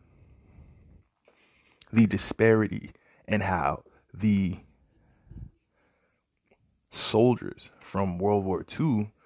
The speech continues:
were allowed to use their loans and grants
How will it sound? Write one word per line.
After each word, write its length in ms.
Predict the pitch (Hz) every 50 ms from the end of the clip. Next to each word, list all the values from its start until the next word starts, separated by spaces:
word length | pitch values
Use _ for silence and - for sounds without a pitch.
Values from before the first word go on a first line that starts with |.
| _ _ _
were 160 | - 113 120
allowed 360 | 113 104 98 87 85 87 90 -
to 160 | - - 107
use 500 | 107 101 98 90 87 87 82 87 - - _ _ _ _ _ _ _ _ -
their 480 | - 107 98 92 90 87 90 - - - _ _ _ _ _ _ _ _ _ _ _ _ _ -
loans 440 | 98 107 113 123 127 123 120 107
and 160 | 104 95 98 95
grants 540 | 98 113 120 117 98 95 98 - - -